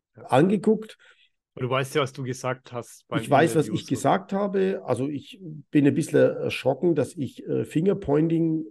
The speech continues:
Speaker 2: äh, machen, gemacht haben soll. Äh, puh, also das weiß ich nicht. Also da müsste ich sie anschauen. Ich hoffe jetzt mal nicht, dass irgendwas zusammengeschnitten würde, das dann eben so rüberkommt.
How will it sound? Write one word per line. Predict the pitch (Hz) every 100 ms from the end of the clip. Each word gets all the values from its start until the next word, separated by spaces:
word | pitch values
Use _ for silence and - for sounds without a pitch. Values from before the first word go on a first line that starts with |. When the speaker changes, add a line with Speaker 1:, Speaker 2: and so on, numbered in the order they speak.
| _
Speaker 2:
äh, | 151 147
machen, | 131 - 156 160
gemacht | 151 151 -
haben | 143 143 131
soll. | - 147 170 165 - - _ -
Äh, | 139 135 131
puh, | - 175 185 - - - _ _ _ _ -
also | - 131
das | 147 143
weiß | 135 110
ich | -
nicht. | 202
Also | 151 117
da | 117
müsste | 139 170 196
ich | -
sie | 196
anschauen. | 147 170 - 185 202 214 - - - _
Ich | - -
hoffe | 165 165
jetzt | 143 143 -
mal | 135 123
nicht, | 123 180 -
dass | 139 -
irgendwas | 151 151 - -
zusammengeschnitten | 110 - 127 175 185 175 - 180 180 123
würde, | 147 170 185 214 220 214 - - _ _ -
das | 160 -
dann | 151
eben | 156 139
so | 135 131
rüberkommt. | 139 185 190 165 185 180